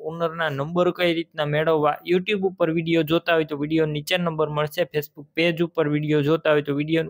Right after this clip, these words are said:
ઉપર નંબર મળી જશે. ત્રેસઠ પાંચ પંદર વાળા નંબર પર ફોન કરી ટ્રેક્ટર ઓજાર લઈ શકો. ટ્રેક્ટર છે મહિન્દ્રા બી બસો પિચોતેર ડી આઈ ભૂમિપુત્ર અને વન ઓનર છે,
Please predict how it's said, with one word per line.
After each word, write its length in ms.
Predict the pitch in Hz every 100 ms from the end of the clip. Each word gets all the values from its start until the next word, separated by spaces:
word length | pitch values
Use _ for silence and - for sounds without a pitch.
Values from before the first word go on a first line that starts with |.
| 185
ઉપર 220 | 180 165
નંબર 420 | 147 147 151 170 175 - _ _ _ _
મળી 460 | 180 202 202 190 151 135
જશે. 320 | 147 147 196 226 - _ _ -
ત્રેસઠ 400 | 180 180 175 160
પાંચ 180 | 170 165 151
પંદર 320 | 160 170 170 170
વાળા 240 | 165 165
નંબર 320 | 160 160 160 151
પર 160 | 156
ફોન 320 | - 160 160
કરી 220 | 156 160 143
ટ્રેક્ટર 360 | 147 - 156 147
ઓજાર 240 | 143 143 139 135
લઈ 120 | 135
શકો. 160 | 151 147 - _ _ - _ _ _
ટ્રેક્ટર 400 | 147 170 170 180 160
છે 180 | - 175 165 147
મહિન્દ્રા 500 | 160 170 160 165 160 151
બી 160 | 160
બસો 400 | 156 156 - 160 151
પિચોતેર 460 | 147 175 170 160 143
ડી 240 | 143 147
આઈ 180 | 151 143 110
ભૂમિપુત્ર 720 | 143 175 170 147 - - 180 202 - 180
અને 180 | 185 123 - _ _ _ _ _ _
વન 280 | 139 196 233
ઓનર 380 | 214 220 233 233 196
છે, 100 | 208